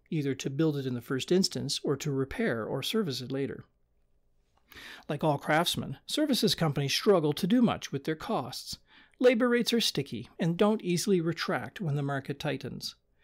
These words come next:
When the market expands, suppliers have to pay more for labor and their costs go up. They also raise prices quickly because they can, since oil and gas companies don't sweat their costs the way manufacturers do. Their assets are, for the most part, financed by bank lending,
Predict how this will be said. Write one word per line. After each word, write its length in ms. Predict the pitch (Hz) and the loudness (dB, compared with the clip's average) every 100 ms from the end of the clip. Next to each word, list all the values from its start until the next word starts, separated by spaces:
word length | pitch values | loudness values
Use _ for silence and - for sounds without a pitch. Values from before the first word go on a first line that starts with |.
| - - - | -20 -20 -10
When 120 | - 160 | -2 0
the 80 | |
market 280 | 151 143 - | 2 0 -2
expands, 680 | 131 - 226 214 170 185 - | -6 0 2 4 2 0 -2
suppliers 480 | - - 160 143 139 | -4 -4 0 0 0
have 140 | 147 | -2
to 100 | - | -4
pay 160 | - 185 | 0 4
more 300 | 208 226 226 | 4 4 2
for 160 | - 147 | 0 -2
labor 340 | 123 123 - - | -2 -4 -8 -6
and 100 | 175 | -4
their 100 | 214 | -4
costs 420 | - 127 123 - | -6 -8 -6 -4
go 220 | 160 160 | 0 2
up. 220 | 165 113 - _ _ _ _ _ - - | 2 -2 -10 _ _ _ _ _ -20 -6
They 100 | 170 | 0
also 280 | 147 143 165 | 2 2 2
raise 320 | 143 160 226 | 2 4 2
prices 420 | - 147 - 127 | 2 0 0 -2
quickly 380 | - 143 - 127 | -4 -6 -6 -6
because 320 | 135 139 151 | -6 -2 -2
they 120 | 160 156 | 0 -2
can, 440 | - 214 170 151 _ _ - - - | 0 0 -2 -8 _ _ -20 -20 -12
since 200 | - 151 | -6 0
oil 140 | 156 | 0
and 100 | 143 | 2
gas 220 | 156 170 | 2 2
companies 400 | - 143 143 175 | 0 -4 -4 -4
don't 240 | - 143 135 | -4 -4 -4
sweat 300 | - 202 - | -2 -4 -4
their 100 | 139 | -8
costs 480 | - 131 127 - - | -6 -8 -6 -6 -2
the 120 | 151 | 0
way 180 | 131 131 | 0 0
manufacturers 800 | 131 135 - 214 214 - 135 | -2 -2 0 -2 -2 -8 -8
do. 240 | - - - _ _ _ _ _ _ - | -10 -12 -14 _ _ _ _ _ _ -4
Their 140 | 156 | -2
assets 480 | 147 170 - 147 - | 2 2 2 0 2
are, 240 | 202 156 | 2 2
for 200 | 165 - | 2 -2
the 80 | 139 | -2
most 300 | 147 190 226 | 0 -2 -2
part, 280 | 139 120 190 | -4 -4 -6
financed 580 | - 247 254 160 127 - | -8 -2 0 0 -2 -2
by 120 | 156 | -2
bank 340 | 143 147 147 | 0 -2 0
lending, 340 | 170 139 117 | -2 -2 -4